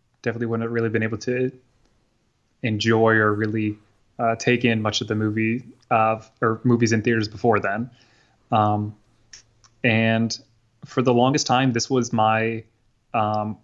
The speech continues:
my first memory. I, I don't know if it is or if it's just the thinking of it that has made it memory. So it's like a memory of a memory. Uh, but this was, you know, one of the earliest things that, um, I remember us doing and enjoying.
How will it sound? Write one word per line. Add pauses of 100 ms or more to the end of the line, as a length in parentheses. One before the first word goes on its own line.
my
first
memory. (380)
I,
I
don't
know
if (400)
it
is
or
if
it's
just (300)
the
thinking
of
it
that
has
made
it
memory.
So
it's
like (120)
a
memory
of
a
memory. (300)
Uh, (720)
but
this
was, (320)
you
know,
one
of
the
earliest
things
that, (500)
um, (580)
I
remember
us
doing
and
enjoying.